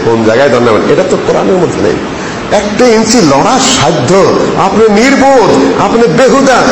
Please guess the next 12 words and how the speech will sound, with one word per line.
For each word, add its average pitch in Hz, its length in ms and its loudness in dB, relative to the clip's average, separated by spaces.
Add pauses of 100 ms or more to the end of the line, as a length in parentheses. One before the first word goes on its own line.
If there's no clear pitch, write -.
(240)
আপনি 214 200 0
আহাম্মক, 240 840 2
আপনি 208 220 0 (140)
কোরআন 233 240 2
মানবেন, 214 680 0
আপনি 214 200 0 (120)
হাদিস 247 340 0
মানবেন 226 300 2
না, 208 400 0
আপনি 214 160 0
মানবেন 269 600 2
কিভাবে? 233 420 2